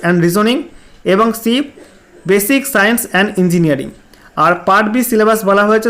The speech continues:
তোমাদের যে সংশ্লিষ্ট টেট রয়েছে সেই টেট থেকে তোমাদের কোশ্চেন থাকবে, ঠিক আছে? এখানে তোমাদের পরপর টেট ওয়াইজ কিন্তু এখানে মেনশন করা আছে, এগুলো তোমরা দেখে নিও। আর তোমাদের ডিটেল সিলেবাস নিয়ে ভিডিও প্রয়োজন হলে অবশ্যই তোমরা কিন্তু কমেন্টে কমেন্ট করে জানিও, তাহলে তোমাদের সিলেবাসের উপর একটা আলাদা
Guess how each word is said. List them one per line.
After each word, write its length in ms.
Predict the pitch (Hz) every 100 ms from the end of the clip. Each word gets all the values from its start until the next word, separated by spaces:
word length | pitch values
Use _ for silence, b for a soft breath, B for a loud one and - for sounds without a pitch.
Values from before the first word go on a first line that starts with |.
| 220
তোমাদের 260 | 202 202 202
যে 60 | 208 202
সংশ্লিষ্ট 320 | 175 175 208 208
টেট 160 | 190 180 190
রয়েছে 260 | 185 202 294 B B B -
সেই 120 | 247
টেট 120 | 214 202
থেকে 120 | 220 233
তোমাদের 240 | 220 202 220 202
কোশ্চেন 260 | 180 185 180
থাকবে, 220 | 143 131 139
ঠিক 100 | 220 220
আছে? 140 | - - - B B - 180
এখানে 180 | 214 220
তোমাদের 240 | 214 220 226 190
পরপর 300 | 175 190 240 240
টেট 180 | 185 180
ওয়াইজ 160 | 190 196
কিন্তু 160 | 196 190 190
এখানে 160 | 220 233
মেনশন 240 | 160 190 175
করা 140 | 160 139
আছে, 120 | 135 226
এগুলো 140 | 202 170 170
তোমরা 180 | 170 175
দেখে 160 | 151 156
নিও। 120 | 143 - - B B B B
আর 80 | 170 185
তোমাদের 260 | 196 208 220 - 165
ডিটেল 280 | 196 233 247 254 B B -
সিলেবাস 340 | 196 214 220 220
নিয়ে 120 | 226 185
ভিডিও 180 | 180 196 196
প্রয়োজন 240 | 180 196 202
হলে 120 | 226
অবশ্যই 240 | 170 175 185
তোমরা 140 | 175 175
কিন্তু 140 | 185 190
কমেন্টে 280 | 165 170 185 180
কমেন্ট 220 | 160 165
করে 120 | 180 160
জানিও, 260 | 156 185 254 - B B B -
তাহলে 200 | 175 196
তোমাদের 240 | 190 175 220 220
সিলেবাসের 360 | 170 170 175 175
উপর 100 | 190
একটা 100 | 180 190
আলাদা 160 | 160